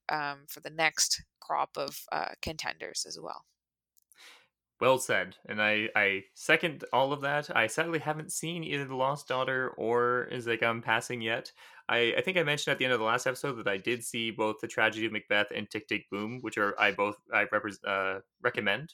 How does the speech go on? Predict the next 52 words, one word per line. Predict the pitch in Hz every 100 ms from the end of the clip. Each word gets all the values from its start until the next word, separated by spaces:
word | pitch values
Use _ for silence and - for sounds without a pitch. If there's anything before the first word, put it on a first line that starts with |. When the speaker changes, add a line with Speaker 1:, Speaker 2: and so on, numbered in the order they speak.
| _
Speaker 2:
highly | 104 101 123
for | -
both. | 104 98 - - _ -
Speaker 1:
Yes, | 202 185 -
I | -
did | 185 208
Speaker 2:
Um, |
Speaker 1:
also | 190 196
watch | 185 -
Tragedy | 170 175
of | 170
Macbeth. | 160 - 143 - - _
Highly | - 160 170 156
recommend | 151 156 143 143
on | 143
my | 135
end | 139 135
as | - -
well. | - - - _ - -
Speaker 2:
Yeah, | 120 - -
just | 131 120
the |
cinematography | 120 170 135 113 107 98
in | 95
that | 90
thing | 92 90
is | -
crazy. | 92 92 92 90 - - - _
And, | - 107 104
um, | 104 98 98
and | 117
then | 117 110
Tick, | 131
Tick, | 131 113
Boom, | 113 107
like, | 104 101
Andrew | - 113 107
Garfield | 95 101 - 104 98
is | 95
putting | - 110 101 95 -
everything | 107 110 104
he's | 98 95
got | 98 95 101
into | 107 117
that, | 123 151 -
and | 104
he | 107
deserves | 107 101 98 98
that | 98 90
nomination | 92 92 95 98 - -
for | -
sure. | - -